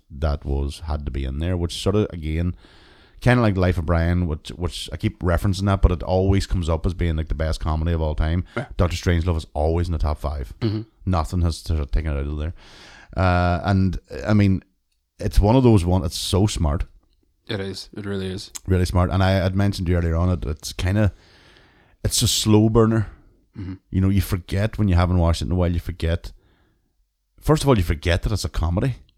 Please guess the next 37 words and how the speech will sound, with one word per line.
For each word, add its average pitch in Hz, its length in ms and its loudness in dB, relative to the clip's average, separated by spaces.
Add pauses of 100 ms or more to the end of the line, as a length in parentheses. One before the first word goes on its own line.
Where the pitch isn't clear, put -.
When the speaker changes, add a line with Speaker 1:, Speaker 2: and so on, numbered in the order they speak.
(260)
Speaker 2:
Yeah. 104 140 -2 (160)
Speaker 1:
'Cause 110 240 2
some 104 260 2
of 107 80 2
the 98 60 2
s-, - 320 -6
some 113 240 2
of 104 80 0
the 90 140 2
acting's 87 400 -2
done 85 200 -2
so 87 140 -6
seriously. 92 500 -4
Speaker 2:
Mm-hmm. 110 520 -4
Speaker 1:
<laughs> - 80 -20
You 117 80 -2
sort 110 260 0
of 104 80 -6
forget. 95 420 -6 (360)
George 135 220 6
C. 123 100 4
Scott's 104 300 2
the 95 100 0
only 101 260 2
one 95 280 0
that's 92 100 -4
proper 95 500 0
hamming 90 240 0
up, 82 120 -4
apart 80 240 -4
from, 76 140 -4
we, 76 120 -4
we'll 78 160 -4
get 78 160 -4
to 76 200 -4
Strangelove, 90 480 -2
but, 95 160 2